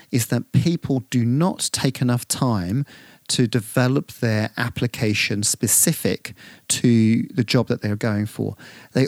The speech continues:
also don't differentiate themselves. And so you need a little bit of a time machine here of almost imagining what your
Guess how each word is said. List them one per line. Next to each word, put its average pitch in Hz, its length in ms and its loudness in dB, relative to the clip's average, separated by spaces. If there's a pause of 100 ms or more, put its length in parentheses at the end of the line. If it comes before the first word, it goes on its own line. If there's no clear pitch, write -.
also 175 580 2 (120)
don't 107 400 0 (380)
differentiate 117 840 2
themselves. 95 680 -2 (960)
And 135 100 4
so - 140 4
you 147 100 4
need 160 160 2
a 156 40 2
little 190 220 2
bit 151 100 2
of 123 80 0
a 120 40 2
time 131 320 2
machine 113 340 0
here 104 340 -2
of 117 100 -4
almost 180 280 0
imagining 127 420 0
what 139 160 0
your 135 240 2